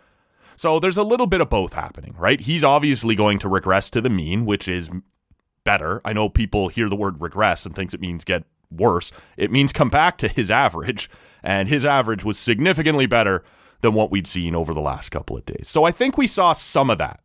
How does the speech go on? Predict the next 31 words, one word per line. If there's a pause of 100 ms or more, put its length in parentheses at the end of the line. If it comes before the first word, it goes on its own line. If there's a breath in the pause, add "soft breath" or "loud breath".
(160)
right?
I
think
we
saw
him
return
to
form
a
little
bit, (680)
uh,
but
I
think
the
talk
over
the
last
couple
days
about
the
point
shots
and
the
distance
stuff,